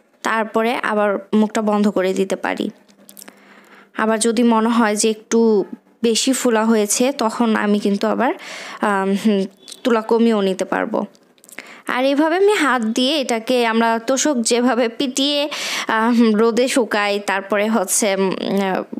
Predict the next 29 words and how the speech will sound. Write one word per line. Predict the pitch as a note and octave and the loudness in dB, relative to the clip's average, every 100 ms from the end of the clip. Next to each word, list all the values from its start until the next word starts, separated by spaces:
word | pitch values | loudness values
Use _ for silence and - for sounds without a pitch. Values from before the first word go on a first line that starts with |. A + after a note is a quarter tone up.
| G#3 | -4
ধুলা | G3 A#3+ A#3 G#3+ F3+ - | 2 2 2 0 -2 -4
আর | - F#3+ F#3+ | -6 -4 -4
কি | G3+ G#3+ - - - - - | -2 -2 -4 -12 -20 -12 -2
রিমুভ | G3+ G#3 G#3 - | 0 0 -2 -2
করি, | G3+ F4 - - - - | 0 0 -2 -12 -14 -6
তো | A3 | -2
সেরকম | G#3+ B3+ A3 G#3+ A#3 C#4+ | 0 2 2 2 2 2
আমি | A#3 | 2
হাত | A3+ A3 G3 | 2 0 0
দিয়ে | A3 | -2
পিটিয়ে | A3+ A3 C4+ | -2 -2 0
এটা | C#4+ D#4+ | 0 0
তুলাটা | G3+ A3+ A3 G#3 B3 | 0 2 2 0 -2
সমান | D4+ - A#3+ G#3 G3+ | -2 -2 0 0 0
করে | G#3 G3 F#3+ | 0 0 0
নিলাম। | F#3+ F#3+ A#3+ G4+ - _ _ _ - _ _ _ _ - - - - | 0 0 0 -4 -8 _ _ _ -20 _ _ _ _ -20 -16 -14 -6
এখন | G#3 B3 B3+ F#4+ B3+ C#4 - - - | -4 -2 -2 0 0 0 -4 -12 -6
এই | - B3 | 0 2
মাঝ | A#3 A3 A3 D4 - | 4 4 4 2 0
বরাবর | B3 B3+ A#3 G3 G3 B3+ A4+ - - - G#3+ | 2 2 2 2 2 2 -2 -8 -20 -8 -4
গোল | G3+ B3+ B3 F#4+ B4 - | 2 4 4 2 -2 -4
একটু | A#3 - B3 A#3 | -6 -2 0 2
মানে | A#3 A3+ A3+ | 2 2 0
ডিপ | G#3+ G#3 C#4+ D4 - | -2 -2 -4 -6 -2
করে | A#3+ G3+ | 0 2
নিতে | G3 F#3+ | 0 -2
হবে। | G3 F#3+ G3+ F4 F4 | -2 -2 -2 -2 0
মাঝ | G#3 G#3+ G3+ | 0 0 0
বরাবর | G3 F#3 F#3 G3+ | -2 -2 0 0